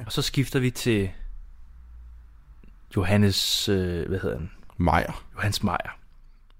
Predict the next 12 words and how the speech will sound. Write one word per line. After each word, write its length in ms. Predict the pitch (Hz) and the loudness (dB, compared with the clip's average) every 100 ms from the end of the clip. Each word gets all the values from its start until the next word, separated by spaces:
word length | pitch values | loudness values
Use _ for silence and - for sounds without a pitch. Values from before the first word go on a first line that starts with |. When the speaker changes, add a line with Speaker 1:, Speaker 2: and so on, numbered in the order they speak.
| - | -6
Speaker 1:
Som, 360 | - 147 175 | 6 8 8
øh, 600 | 160 139 123 113 104 98 95 | 8 10 10 8 6 4 6
jeg 60 | |
også 160 | 117 147 | 4 6
var 120 | 190 - | 2 6
overrasket 500 | 127 180 170 - 151 | 10 12 10 8 2
over. 220 | 120 147 - - - - - - - - _ - | 4 2 -2 -14 -20 -20 -20 -20 -20 -20 _ -6
Også 260 | - - | -2 0
ser 160 | 156 151 | 2 2
gammel 400 | - 107 175 190 | 4 6 8 8
ud 120 | 175 | 6
her. 200 | 196 | 4